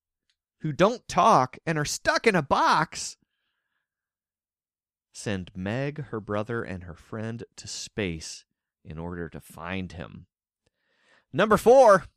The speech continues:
Th-, uh, this is a movie that Julia wrote. She is very into action movies. She loves action movies.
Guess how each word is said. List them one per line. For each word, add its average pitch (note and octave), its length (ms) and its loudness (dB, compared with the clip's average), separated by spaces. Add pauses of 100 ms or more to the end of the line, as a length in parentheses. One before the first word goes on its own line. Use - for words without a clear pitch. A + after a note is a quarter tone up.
(1200)
Th-, G2+ 240 -6
uh, G#2+ 140 -4
this E3+ 240 -6
is B2+ 100 -4
a A2 60 -2
movie G#2 280 -2
that C#2 180 -10
Julia F#2+ 420 -2
wrote. D#2+ 300 -2
She - 280 -8
is F#2 180 -4
very F#2 480 -2
into F2 680 -6 (100)
action - 560 -14
movies. - 460 -20 (880)
She - 200 -18
loves F2+ 400 -6
action D2 420 -12
movies. - 360 -16